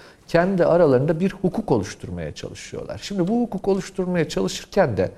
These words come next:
temel sıkıntı şu. Yükler var, bagajlar var.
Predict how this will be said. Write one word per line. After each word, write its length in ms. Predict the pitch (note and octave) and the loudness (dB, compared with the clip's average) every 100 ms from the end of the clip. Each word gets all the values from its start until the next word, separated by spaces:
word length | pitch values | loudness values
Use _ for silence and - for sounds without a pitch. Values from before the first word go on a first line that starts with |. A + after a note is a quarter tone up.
| - - - _ - | -16 -20 -20 _ 2
temel 280 | G3 F#3 | 4 4
sıkıntı 440 | E3 - C#3 C#3 D#3 | 0 -4 -6 -4 -6
şu. 240 | - A2+ - - _ _ _ - _ _ | -4 -4 -4 -18 _ _ _ -20 _ _
Yükler 440 | D3+ D#3+ F3+ F#3 D#3+ | 0 2 6 6 6
var, 380 | G2 F#2 - - | 2 0 -2 2
bagajlar 560 | B2 B2+ B2 A#2 A#2+ G2+ | 4 4 2 4 2 2
var. 220 | F2 | -2